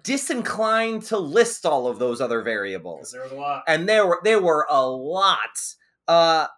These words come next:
Speaker 1: and the reason why I'm disinclined is because they didn't matter.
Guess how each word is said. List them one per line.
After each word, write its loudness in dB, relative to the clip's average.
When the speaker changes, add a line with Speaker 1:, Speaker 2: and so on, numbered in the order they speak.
Speaker 1:
and 2
the 0
reason -2
why 4
I'm -2
disinclined 0
is -6
because -2
they 0
didn't -4
matter. -8